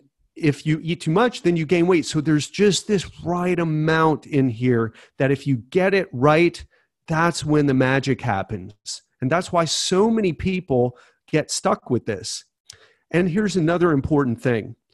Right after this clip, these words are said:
So here is the eighty twenty of fat loss. So you wanna create an energy deficit through a combination of diet, lifestyle, and the right amount of exercise.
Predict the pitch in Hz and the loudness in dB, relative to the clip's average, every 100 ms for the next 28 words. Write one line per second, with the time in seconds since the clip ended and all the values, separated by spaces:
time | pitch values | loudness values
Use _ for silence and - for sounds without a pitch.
0 | _ _ - 156 151 139 - 214 214 214 | _ _ 0 2 2 -2 -4 0 0 2
1 | 175 170 - 143 151 156 - 151 139 113 | 4 4 2 0 0 0 -2 -2 0 0
2 | 127 117 113 104 107 151 147 214 226 - | 0 0 0 -4 -4 -6 -4 -4 -4 -6
3 | 180 180 170 143 160 165 127 123 131 123 | 0 2 2 0 0 -2 -2 -4 -2 -2
4 | 135 - 120 - 147 143 143 139 123 131 | -4 -6 -6 -6 -8 -4 -2 0 0 -2
5 | - 110 101 156 170 135 135 131 - 127 | -2 -4 0 2 2 2 0 0 0 0
6 | 127 120 110 120 120 117 107 165 165 139 | 2 0 -2 -2 0 -2 -2 -2 -4 -6
7 | 123 143 127 120 | -2 0 0 -2